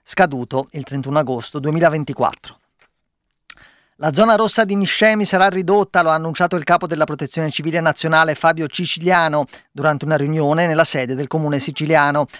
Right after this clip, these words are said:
L'area di pericolo scenderà da centocinquanta a cento metri dal ciglio della frana, iniziata a metà gennaio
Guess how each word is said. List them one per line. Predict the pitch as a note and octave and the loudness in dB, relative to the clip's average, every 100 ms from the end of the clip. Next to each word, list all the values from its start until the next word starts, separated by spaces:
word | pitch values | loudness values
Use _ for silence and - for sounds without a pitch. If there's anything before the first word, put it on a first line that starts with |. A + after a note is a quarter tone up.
| _ _ | _ _
L'area | E3+ F3+ | 0 2
di | D#3+ | 0
pericolo | D3 D3 D#3+ E3 D#3 | -2 -4 0 0 0
scenderà | - C#3+ C3+ C#3 | -2 -2 0 0
da | C3 | 0
centocinquanta | - D#3 D3+ D3 D3 C#3 F3+ G3 F3+ | -4 -4 -6 -6 -6 0 2 2 0
a | |
cento | C#3+ E3 D#3+ D3+ | -2 -2 -2 0
metri | D3+ E3+ E3+ | 0 0 0
dal | D#3+ C3+ | 0 0
ciglio | - E3 D3+ | -2 -4 -4
della | C#3 C#3 | 2 2
frana, | - E3+ D#3+ C#3+ B2+ | 4 2 2 2 0
iniziata | B2 - C3 C3 | -2 -4 -4 -2
a | |
metà | B2+ D3+ | 0 0
gennaio | D#3 F3 C3 B2 B2+ | 0 0 2 2 0